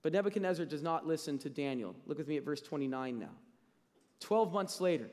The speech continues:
as the king was walking on the roof of the pa-, royal palace of Babylon, he said, "Is not this the great Babylon I have built as the royal residence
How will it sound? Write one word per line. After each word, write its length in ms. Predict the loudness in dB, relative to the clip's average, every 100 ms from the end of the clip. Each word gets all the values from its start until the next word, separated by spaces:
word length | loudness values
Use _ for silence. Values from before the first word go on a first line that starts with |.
| -14 -20 _ -4
as 160 | -4
the 40 | -2
king 320 | 2 4 4
was 160 | 2 2
walking 360 | 2 2 0
on 80 | -2
the 60 | 2
roof 240 | 2 2
of 60 | -2
the 60 |
pa-, 140 | -4 -4
royal 320 | 2 4 4
palace 380 | 2 2 2 -2
of 80 | 0
Babylon, 500 | 2 2 2 -4 -2
he 100 | -2
said, 360 | 2 2 2 -2 0
"Is 200 | 2 4
not 360 | 6 6 4 4
this 220 | 4 4
the 120 | -2
great 360 | -2 2 4 4
Babylon 560 | 4 4 4 0 -2 0
I 300 | 4 6 4
have 260 | 2 -4 0
built 300 | 2 2 0
as 80 | -4
the 80 |
royal 340 | 0 2 4 4
residence 500 | 2 0 0 -4